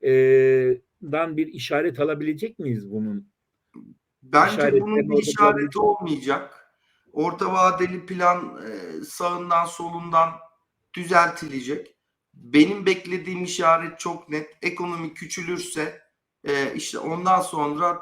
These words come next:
Speaker 2: defterleri tekrar açmaya başlayabiliriz. Ama ekonomi küçülmezse,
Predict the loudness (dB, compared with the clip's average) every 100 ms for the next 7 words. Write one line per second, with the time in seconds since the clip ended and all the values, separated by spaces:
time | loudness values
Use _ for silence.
0 | 0 0 2 0 0 -2 -6 -8 -8 -4
1 | -2 -4 -6 -6 -2 -2 -2 -2 -4 -2
2 | -4 -4 -8 -16 _ _ _ 0 0 0
3 | -4 -6 -4 -6 -8 -14 -10 -4 -2 -4
4 | -8 -10